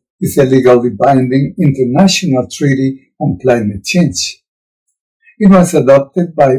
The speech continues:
one hundred and ninety-six countries at the C O P twenty-one in Paris on December twelfth, twenty fifteen.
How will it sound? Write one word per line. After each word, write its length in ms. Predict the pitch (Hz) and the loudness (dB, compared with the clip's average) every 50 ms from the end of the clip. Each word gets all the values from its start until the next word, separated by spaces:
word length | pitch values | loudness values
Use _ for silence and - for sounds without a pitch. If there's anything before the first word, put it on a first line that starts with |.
| - | -4
one 240 | - 151 156 175 - | -6 -6 -6 -6 -2
hundred 320 | - 185 190 180 202 196 180 | 2 2 2 4 4 2 2
and 160 | 175 151 135 | 2 2 2
ninety-six 720 | 135 135 135 127 120 104 - - - 185 175 - - - | 2 2 2 0 -2 -6 -8 -6 -6 -6 -4 -6 -8 -6
countries 680 | - 170 151 135 131 - - 156 151 156 - - - _ _ _ _ _ _ - | -6 -6 -6 -6 -6 -8 -6 -6 -6 -6 -8 -12 -16 _ _ _ _ _ _ -6
at 80 | 143 - | -4 -2
the 100 | 139 131 | -2 -2
C 260 | 135 - - 220 214 | -2 -4 -4 0 0
O 140 | 202 160 147 - _ | 0 0 0 -2 _
P 360 | 175 170 180 196 202 208 - _ | 2 4 4 4 4 2 -2 _
twenty-one 600 | - 196 196 196 185 170 151 147 156 160 170 175 - _ _ _ _ _ _ - | 0 4 4 6 6 4 4 2 0 0 0 -2 -6 _ _ _ _ _ _ -4
in 200 | 147 139 135 139 | -2 -2 -2 0
Paris 560 | - 180 190 190 190 175 147 135 - - - - | 2 2 4 4 4 2 0 -2 -6 -10 -12 -8
on 220 | - 175 151 131 120 | -4 -2 -2 -2 -2
December 440 | 120 117 - - 208 214 196 175 165 - _ - | -2 -4 -4 0 2 2 2 2 0 -4 _ -4
twelfth, 460 | - 165 151 143 147 147 143 - _ _ _ _ _ _ _ - | 0 2 4 4 4 4 0 -4 _ _ _ _ _ _ _ -2
twenty 460 | 147 151 165 180 190 202 208 - _ _ _ | 2 4 6 6 6 4 2 0 _ _ _
fifteen. 600 | - 147 113 - - - 117 104 87 80 - | -10 -8 -8 -8 -10 -10 -10 -8 -8 -10 -12